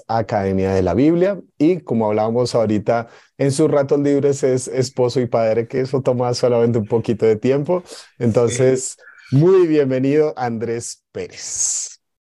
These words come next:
Speaker 2: Muchas gracias, Miguel. Un placer estar aquí contigo y conocernos,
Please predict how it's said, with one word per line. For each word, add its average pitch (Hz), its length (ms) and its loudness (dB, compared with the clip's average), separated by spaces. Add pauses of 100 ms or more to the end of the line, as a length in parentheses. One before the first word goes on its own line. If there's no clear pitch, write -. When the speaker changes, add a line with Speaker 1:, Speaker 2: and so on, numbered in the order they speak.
Speaker 2:
Muchas 123 320 -2
gracias, 113 380 -4
Miguel. 107 360 -4
Un 113 280 -8
placer 113 600 -2
estar 110 320 -6
aquí 117 460 -2
contigo 135 680 -2
y 175 240 -2
conocernos, - 960 -4